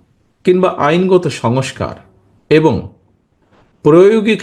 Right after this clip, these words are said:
সংস্কার, উভয় প্রকারই সংস্কারের বিকল্প নেই।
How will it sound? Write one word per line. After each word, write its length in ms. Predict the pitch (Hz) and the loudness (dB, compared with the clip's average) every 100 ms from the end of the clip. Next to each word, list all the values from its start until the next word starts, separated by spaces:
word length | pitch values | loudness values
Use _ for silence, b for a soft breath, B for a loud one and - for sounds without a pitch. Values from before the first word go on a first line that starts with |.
| - | -6
সংস্কার, 520 | 117 127 151 - 87 - - | -4 -2 -4 -6 -8 -10 -4
উভয় 320 | 131 135 175 170 | -2 0 0 0
প্রকারই 380 | 170 170 143 123 123 - _ - | 0 0 0 0 -2 -12 _ -6
সংস্কারের 560 | 123 139 - 120 110 120 - _ - | -4 -4 -4 -2 -2 -6 -16 _ -4
বিকল্প 420 | 113 113 104 95 90 95 | -4 0 -4 -2 -4 -2
নেই। 160 | 101 | -2